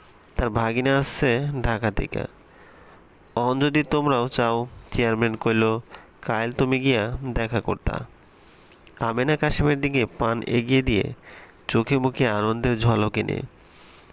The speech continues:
"কি কন কাশেম ভাই, আমাগো ঝুমুরের বিয়া? ছেলে ঢাকা থেকে আইছে?" লোকমান গম্ভীর মুখে আমেনার দিকে তাকিয়ে ধমক দিয়ে বলল,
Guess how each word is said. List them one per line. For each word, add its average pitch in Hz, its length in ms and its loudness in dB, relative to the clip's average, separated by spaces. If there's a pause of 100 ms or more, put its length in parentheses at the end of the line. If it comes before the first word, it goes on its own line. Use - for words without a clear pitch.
(160)
"কি 147 180 4
কন 143 260 0
কাশেম 101 380 0
ভাই, 95 180 -2 (920)
আমাগো 107 380 0
ঝুমুরের 120 500 2
বিয়া? 147 280 2 (680)
ছেলে 123 280 2
ঢাকা 104 340 -4
থেকে 135 320 0
আইছে?" 151 340 0 (1040)
লোকমান 156 520 0
গম্ভীর 113 460 2
মুখে 113 320 0
আমেনার 135 400 2
দিকে 135 220 -2
তাকিয়ে - 480 -4 (760)
ধমক 113 360 2
দিয়ে 147 180 -2
বলল, 120 260 2